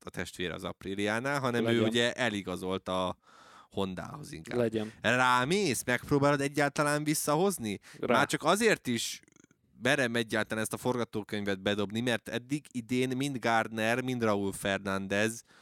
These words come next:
Speaker 1: ö,
Speaker 2: Semmi.
Speaker 1: nagyon nem érzik még, nem vették fel a fonalat.
Speaker 2: Legyen.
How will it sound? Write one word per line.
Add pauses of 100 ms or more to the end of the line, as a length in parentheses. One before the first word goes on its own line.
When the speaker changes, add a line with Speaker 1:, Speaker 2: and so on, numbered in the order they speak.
(360)
Speaker 1:
ö,
Speaker 2:
Semmi. (160)
Speaker 1:
nagyon
nem (300)
érzik
még,
nem
vették
fel
a
fonalat. (120)
Speaker 2:
Legyen.